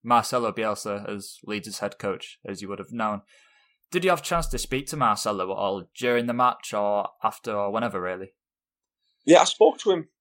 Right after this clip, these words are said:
Speaker 2: I spoke to him after the match on both occasions. He just said to keep on going, do what you believe in. Uh, and, and, and that, and that stood with me, really, of, of,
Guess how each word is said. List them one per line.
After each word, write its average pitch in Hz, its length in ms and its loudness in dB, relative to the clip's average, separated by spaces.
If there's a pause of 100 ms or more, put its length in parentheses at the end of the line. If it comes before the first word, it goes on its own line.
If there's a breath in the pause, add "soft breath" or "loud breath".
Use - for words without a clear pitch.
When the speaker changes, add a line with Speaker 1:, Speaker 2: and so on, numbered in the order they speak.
(120)
Speaker 2:
I 117 60 -4
spoke 151 340 2
to - 100 -6
him 120 60 2
after 123 240 -2
the 117 80 0
match 95 260 -4
on 101 160 -4
both 120 220 2
occasions. 117 520 0
He 104 120 -6
just 131 160 -8
said - 140 -2
to 104 140 -4
keep - 200 -8
on 98 160 -4
going, 110 220 2
do 123 120 0
what 117 140 2
you 101 80 -6
believe 104 340 0
in. 127 120 -14 (580)
Uh, 101 400 4 (480)
and, 98 160 -4 (260)
and, 98 280 -4
and 107 100 6
that, 131 160 8
and 123 140 8
that 131 100 2
stood - 220 4
with 135 100 4
me, 139 80 8
really, 90 480 2
of, 90 140 -12 (100)
of, 98 220 2